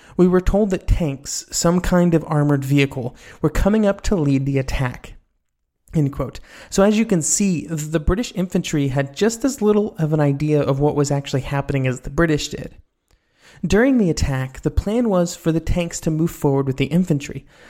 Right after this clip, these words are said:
but because they were slower than the infantry, they would start their advance slightly ahead of the men,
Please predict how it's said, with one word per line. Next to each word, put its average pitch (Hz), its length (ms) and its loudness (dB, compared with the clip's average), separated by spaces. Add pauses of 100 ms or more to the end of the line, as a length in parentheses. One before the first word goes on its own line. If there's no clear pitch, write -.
but 165 120 0
because 185 340 2
they 180 140 4
were 147 140 2
slower 220 500 2
than 139 140 0
the 139 80 0
infantry, 131 500 -4 (360)
they 160 100 4
would 180 140 0
start 220 300 0
their 269 120 4
advance 175 440 0
slightly 160 440 -2
ahead - 360 -2
of 131 120 -4
the 131 80 -6
men, 135 400 0